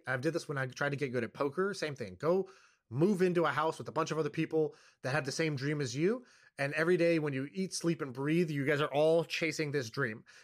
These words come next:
And you'll be sharing tactics and tips, and you'll be inspired by each other's successes. And when you fail, the other people will pick you back up. That's the best way to win at something. So I'm doing that with the content side. So they basically shared some tips and tactics,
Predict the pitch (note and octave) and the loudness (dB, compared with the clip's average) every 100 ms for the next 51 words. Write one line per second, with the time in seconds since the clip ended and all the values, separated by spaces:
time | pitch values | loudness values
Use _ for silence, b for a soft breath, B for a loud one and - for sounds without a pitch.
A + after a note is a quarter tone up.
0 | B C3+ C#3+ C3+ - D#3 C#3 C3+ D3+ D3+ | B -2 0 0 -4 -2 -4 -4 -2 -2
1 | - D#3+ - B2+ A#2 C#3+ C3 - B2+ B2+ | 0 -2 -2 -12 -4 -4 -4 -6 -4 -2
2 | B2+ B2+ - D3 D3 C#3 C3+ B2+ C#3 C3+ | -2 -2 -2 0 0 0 -2 0 -2 -4
3 | - - C3 A2+ B2 A#2 - B B B | -6 -6 -6 -4 -6 -10 -14 B B B
4 | C3 C3+ C3+ C3 F3 D#3+ D#3 C#3+ C#3+ C3+ | -2 0 0 0 2 2 2 2 2 2
5 | B2+ C3+ B2 B2 C#3+ A#2+ A2+ - G#2 - | 0 -2 -2 -2 -4 -4 -6 -6 -10 -14
6 | b b b - G3 E3+ A2+ D#3+ D#3 C3+ | b b b -6 -2 -2 -2 -4 -4 -4
7 | C#3+ D3 C#3+ B2 G#2+ B2+ A#2+ A2+ - A2 | -2 0 -2 -6 -4 -2 -2 -6 -10 -12
8 | F#2+ F2+ - B B B - B2+ C3+ C#3+ | -12 -18 -18 B B B -6 -6 -4 0
9 | D3+ E3+ D#3+ D#3 D3 C#3 - D3+ G3 G#3 | 4 4 2 0 -2 -4 -6 -6 -6 -6
10 | - G#3 A3+ G#3+ b b b - C3+ B2+ | -6 -4 -4 -6 b b b -6 0 0
11 | B2 C#3+ C#3 D3+ E3 D#3+ E3 C#3+ D3 C#3 | 0 -4 -4 0 2 0 -2 -2 -2 0
12 | C#3 C#3+ - - C#3+ C3+ A#2+ A#2 F#3 - | -2 -6 -10 -4 -2 -2 -6 -2 -4 -2
13 | C#3 C#3+ C#3+ - - - | -8 -4 -4 -6 -14 -14